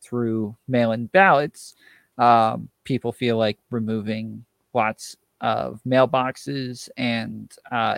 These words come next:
adding all sorts of restrictions to mailmen, uh, could actually, um, make it harder for people to vote and harder for them to count ballots or, or get ballots in and all sorts of things like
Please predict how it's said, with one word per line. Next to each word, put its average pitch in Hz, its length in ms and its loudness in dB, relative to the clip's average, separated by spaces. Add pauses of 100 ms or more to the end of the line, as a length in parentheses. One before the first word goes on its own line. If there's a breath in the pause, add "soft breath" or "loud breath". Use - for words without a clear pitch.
adding 117 340 -2
all 120 160 -6
sorts 120 320 -6
of 120 140 -12
restrictions 127 960 -6
to 113 500 -4 (500 soft breath)
mailmen, 147 720 4 (100)
uh, 131 320 2 (100)
could 135 280 2
actually, 120 800 -2 (500)
um, 110 580 -4 (340)
make 143 220 2
it 123 100 0
harder 120 240 2
for 120 160 -4
people 120 300 -6
to 107 80 -6
vote 131 520 2
and 123 200 0
harder 117 300 0
for 120 140 -4
them 113 200 -2
to 120 120 -12
count 107 380 -6
ballots 113 460 -4
or, 131 160 -4
or 120 140 -2
get 113 240 -4
ballots 107 340 -4
in 113 140 -8
and 107 120 -10
all 107 120 -10
sorts 117 300 -12
of - 80 -20
things - 280 -14
like 113 180 -12